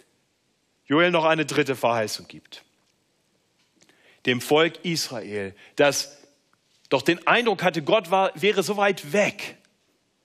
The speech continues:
Diesem Volk sagt er, „Nein, Gott wird euch nicht nur Gutes geben,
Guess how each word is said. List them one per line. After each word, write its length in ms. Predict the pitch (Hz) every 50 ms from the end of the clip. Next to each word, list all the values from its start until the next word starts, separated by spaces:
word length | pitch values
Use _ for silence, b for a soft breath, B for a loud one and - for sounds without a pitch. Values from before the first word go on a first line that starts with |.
| _ _ b b b b b b -
Diesem 300 | 214 247 240 269 233 185
Volk 480 | - - - 202 202 202 180 165 139
sagt 420 | 127 143 170 190 220 233 - - 185
er, 220 | 185 180 170 151 B B B B B B -
„Nein, 200 | 156 170 190 170
Gott 240 | 208 240 262 226 233
wird 260 | 220 208 220 - -
euch 220 | 196 196 185 -
nicht 340 | 190 208 233 220 - - -
nur 320 | 226 220 226 220 208 208
Gutes 540 | - 208 208 208 170 185 170 - - - -
geben, 540 | - 185 190 196 180 - - - 85 - _